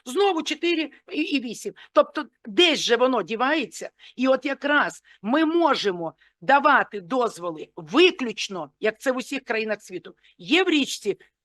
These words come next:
там п'ятдесят мільйонів води, проточної, чи сорок, чи тридцять. От розрахувати на всіх водокористувачів, а не ті, хто перший прибіг до вас, Держагентства, або попросив через когось,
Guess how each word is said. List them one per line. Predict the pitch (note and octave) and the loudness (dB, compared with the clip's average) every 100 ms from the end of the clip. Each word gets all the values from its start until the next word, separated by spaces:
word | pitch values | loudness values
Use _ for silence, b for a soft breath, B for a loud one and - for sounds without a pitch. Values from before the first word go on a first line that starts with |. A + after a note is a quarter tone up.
| _ _ _ | _ _ _
там | G#3+ F#3+ - | 0 0 -6
п'ятдесят | - A3+ A#3 G3 | -10 -2 -2 -2
мільйонів | A3 G#3+ G3 F#3+ F3+ | -4 -2 0 -2 -4
води, | G3+ F3 | -4 -2
проточної, | - A#3+ B3 G3 - F#3 | -2 0 0 -2 -6 -8
чи | D#3+ | -8
сорок, | A#3 C4+ A3+ F#3+ | -6 -4 -2 -2
чи | - | -6
тридцять. | A3+ C4+ A#3 - - B B - | -10 -10 -10 -14 -18 B B 0
От | B3+ D4+ | 2 2
розрахувати | D4+ D#4+ D#4+ D#4+ D#4 B3 B3+ | 2 0 0 2 4 2 0
на | A#3+ | -4
всіх | A#3 - D4 - B - | -6 -4 -4 -4 B -4
водокористувачів, | A3 A#3+ B3 A#3 A3 A#3+ A3 - F3+ B B | -2 0 -2 -6 -6 -6 -4 -4 -10 B B
а | C4 | 2
не | C#4+ | 2
ті, | - D#4+ | 2 0
хто | D#4 D4 | 2 -4
перший | - C#4+ A3+ B3 | -2 -4 -2 -4
прибіг | C4 B3+ E4 F4+ | -4 0 2 2
до | A#3+ | 2
вас, | A3+ G3+ | 4 2
Держагентства, | G#3+ A3+ A3+ G#3 F#3+ - F#3+ B | -2 -6 -6 -4 -4 -4 -6 B
або | - A#3 C4+ | 0 2 2
попросив | C4 C4+ - C4 F#3+ B | 2 2 2 -4 -6 B
через | - B3+ C4 | -4 -4 -4
когось, | - A3 | -4 -2